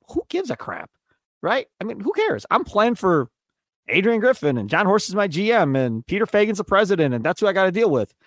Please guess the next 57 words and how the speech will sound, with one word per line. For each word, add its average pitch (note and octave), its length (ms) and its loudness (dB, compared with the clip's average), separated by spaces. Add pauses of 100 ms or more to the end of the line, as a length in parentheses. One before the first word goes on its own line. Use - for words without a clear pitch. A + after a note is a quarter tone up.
(520)
But G#3 140 2
maybe C4+ 400 2
I A3+ 140 4
misread A#3+ 500 2
that. A2+ 220 -2
Maybe A#3+ 340 2
I'm A3+ 220 2
wrong. C3+ 400 2
Maybe, C#4+ 400 0 (360)
you F#3 120 0
know, F#3+ 100 4
these A3+ 360 0
owners F3+ 600 2 (340)
ha-, E3+ 220 0
have D#3+ 500 2 (240)
more F#3 300 2
of G#3 80 -2
an G3 100 0
impact G#3 320 2
maybe G#3 240 0
on G3+ 120 2
these G#3+ 180 0
players A3 320 2
than G#3 100 0
I G3 80 0
thought, - 300 2
Nathan, B2+ 360 -2
'cause D#3+ 140 -2
I, F#3+ 140 0 (360)
I C#4 200 6
really B3+ 280 0
didn't F#3+ 300 4
think C#4+ 240 0
it F#3 60 4
was F#3 140 4
gonna F#3+ 160 2
be E3 260 -2
that E3+ 280 0
big F#3 160 2
of E3 60 4
a C#3 60 -2
deal A3 180 4
where E3+ 80 4
he G#3+ 120 0
would B3+ 100 0
even D#3 200 0
bring C3 160 0
it B2+ 80 -2
up. D4 140 2
Like, C3 180 0
why C#3+ 200 2
is D4+ 80 2
it F#4 80 -2
even B3+ 180 0
worth A#3 200 4
bringing G#3+ 340 2
up, C4+ 240 0